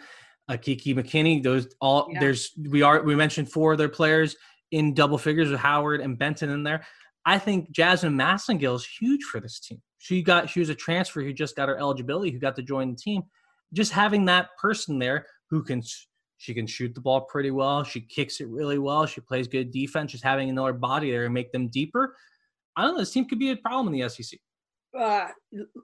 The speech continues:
Speaker 2: the thing that I, and I understand, like, that when we look at, like, the A P top twenty-five, and, and it gets tough 'cause there's really good teams out
Speaker 1: Yeah.
Speaker 2: there. But the matchup I saw yesterday was very, very good.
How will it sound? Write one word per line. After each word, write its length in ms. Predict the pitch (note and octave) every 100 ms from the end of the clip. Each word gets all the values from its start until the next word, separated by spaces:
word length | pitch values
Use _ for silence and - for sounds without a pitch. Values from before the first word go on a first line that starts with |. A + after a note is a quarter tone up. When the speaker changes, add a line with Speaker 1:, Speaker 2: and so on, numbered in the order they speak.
| -
Speaker 2:
the 140 | A#3+
thing 220 | C#4+ F4+
that 180 | E4 A#3 -
I, 140 | G#3
and 140 | A#3 A#3
I 180 | A3+ A#3
understand, 380 | A3 G#3 G3+ F#3+
like, 180 | F#3
that 140 | F#3 F#3 - _
when 200 | G3+ F#3
we 100 | F#3
look 160 | F3+
at, 80 | F3
like, 180 | F3 E3+
the 60 | E3+
A 180 | E3+ F3+
P 160 | F#3
top 240 | F3+ F3 E3
twenty-five, 440 | - E3 E3+ E3 D#3
and, 100 | -
and 180 | D2 - - -
it 80 | F#3
gets 200 | A3 -
tough 220 | G3+ -
'cause 160 | - F#3+
there's 160 | G3+ F#3
really 160 | F#3
good 140 | F3 F3
teams 200 | F3+ F3
out 80 | F3+
Speaker 1:
Yeah. 60 |
Speaker 2:
there. 240 | A3 A#3 C4 - - - _ _ _ -
But 220 | G#3+ F#3+ _ -
the 80 | G3+
matchup 460 | G3+ G#3 G#3+ A3
I 140 | F#3+ F3+
saw 180 | G3
yesterday 720 | F3 D#3+ E3+ - F#3+ G#3+ A#3+ - _ _ _ _ _ _ -
was 220 | G3 E3+
very, 340 | C#3+ F#3+ F3
very 260 | F3 F3+ D#3+
good. 260 | D#3 F3